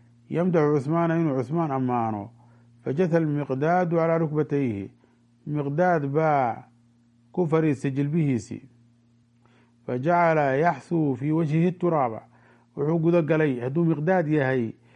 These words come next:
inuu ninkii wejiga carro uga sayro. Ninkii ammaanaya Cusmaan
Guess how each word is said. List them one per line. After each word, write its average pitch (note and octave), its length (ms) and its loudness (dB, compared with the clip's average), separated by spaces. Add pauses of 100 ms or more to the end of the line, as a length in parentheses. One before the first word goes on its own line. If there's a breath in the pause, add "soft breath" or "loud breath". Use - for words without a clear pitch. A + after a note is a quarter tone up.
(300 soft breath)
inuu F3+ 200 2
ninkii D#3+ 600 2
wejiga D#3+ 760 0 (120)
carro D#3+ 280 0
uga E3 140 2
sayro. A2+ 440 -2 (1000)
Ninkii E3+ 380 2
ammaanaya D#3+ 540 2
Cusmaan D3 580 -2